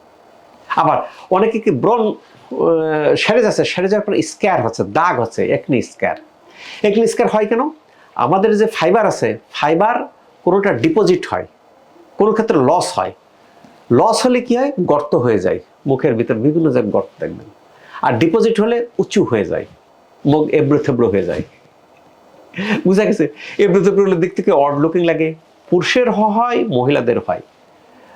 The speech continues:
মহিলাদের ক্ষেত্রে বেশি দেখতে পাওয়া যায় এবং বেশি বিব্রতকর অবস্থার মধ্যে পড়ে। তাহলে কি হবে? মুখ এবড়ো থেবড়ো হয়ে গেলে, উঁচু নিচু হয়ে গেলে দেখতে খারাপ লাগবে। তাহলে আমি এই একনি স্ক্যার, ও, রি-, রিপেয়ার করতে চাই,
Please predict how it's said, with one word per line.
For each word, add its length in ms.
মহিলাদের 400
ক্ষেত্রে 260
বেশি 260
দেখতে 260
পাওয়া 200
যায় 340
এবং 260
বেশি 260
বিব্রতকর 560
অবস্থার 300
মধ্যে 280
পড়ে। 160
তাহলে 200
কি 140
হবে? 180
মুখ 200
এবড়ো 220
থেবড়ো 240
হয়ে 140
গেলে, 140
উঁচু 260
নিচু 200
হয়ে 100
গেলে 140
দেখতে 220
খারাপ 280
লাগবে। 260
তাহলে 160
আমি 260
এই 220
একনি 320
স্ক্যার, 560
ও, 140
রি-, 400
রিপেয়ার 280
করতে 240
চাই, 240